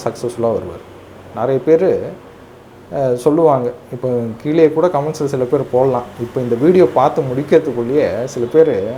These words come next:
அந்த டைட்டில் பார்த்துட்டு வீடியோல ஒரு, ஒரு நிமிஷம் கூட பார்க்க மாட்டாங்க. அதுக்குள்ளேயே வந்து கமெண்ட் போட்டுருவாங்க. என்ன மாதிரி கமெண்ட் போடுவாங்க அப்படின்னா, "நீங்க இப்படிலாம் சொல்றீங்க, எனக்கு எதுவுமே நல்லது நடக்கல.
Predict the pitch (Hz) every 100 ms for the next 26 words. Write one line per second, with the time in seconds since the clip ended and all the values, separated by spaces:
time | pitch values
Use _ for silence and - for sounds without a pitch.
0 | 135 117 113 123 147 151 127 117 113 123
1 | 117 - - - - - 117 143 156 143
2 | 120 113 104 117 143 147 151 185 165 170
3 | 127 139 131 104 87 - - - 143 151
4 | 170 147 135 139 139 139 123 - 131 131
5 | - - - - 127 147 135 120 120 113
6 | 113 107 101 101 104 - - - 98 143
7 | 117 120 139 - - - 123 127 131 139
8 | 151 147 131 135 120 110 110 110 117 131
9 | 143 113 131 127 110 107 107